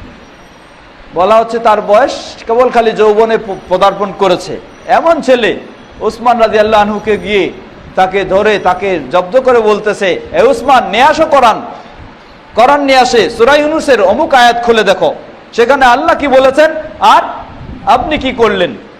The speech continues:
মানে আপনি সরাসরি কোরআনের বিরোধী কাজ করেছেন, সুতরাং আপনার শাস্তি হলো কি?"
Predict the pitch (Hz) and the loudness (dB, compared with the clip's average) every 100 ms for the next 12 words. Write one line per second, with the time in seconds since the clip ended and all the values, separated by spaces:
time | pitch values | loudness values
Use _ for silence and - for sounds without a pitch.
0 | - - - 226 262 285 330 285 262 247 | -20 -10 -2 2 2 0 0 2 2 0
1 | 247 240 220 220 220 196 202 190 202 190 | -2 0 2 2 0 -2 -2 -2 0 -2
2 | - 170 156 - 104 - - - - - | -2 -2 -2 -4 -12 -16 -20 -20 -20 -12
3 | - 196 202 190 180 185 185 185 185 - | -6 0 2 2 -2 -2 -4 -4 -6 0
4 | 254 311 320 262 | 2 2 0 -4